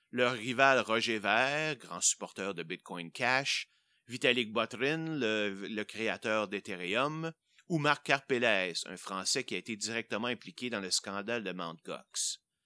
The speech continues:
Parmi ceux-ci, aucun n'est un économiste. Ce sont plutôt des mathématiciens et des informaticiens qui ne comprennent pas grand-chose à l'économie.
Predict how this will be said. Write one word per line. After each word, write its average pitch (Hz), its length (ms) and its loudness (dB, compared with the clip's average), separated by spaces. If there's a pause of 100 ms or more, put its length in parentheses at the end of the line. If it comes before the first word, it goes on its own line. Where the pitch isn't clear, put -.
(340)
Parmi 127 260 2
ceux-ci, 147 520 4
aucun 160 380 4
n'est 107 200 -2
un 101 80 -2
économiste. 92 680 -6
Ce - 120 -4
sont 101 220 -4 (140)
plutôt 135 260 -4
des 110 160 0
mathématiciens 113 680 -2
et 123 60 -2
des 98 200 -4
informaticiens 113 800 -2 (340)
qui 143 100 -2
ne 131 60 -6
comprennent 120 480 -2
pas 165 160 2
grand-chose 110 560 -2
à 92 40 -4
l'économie. 87 600 -10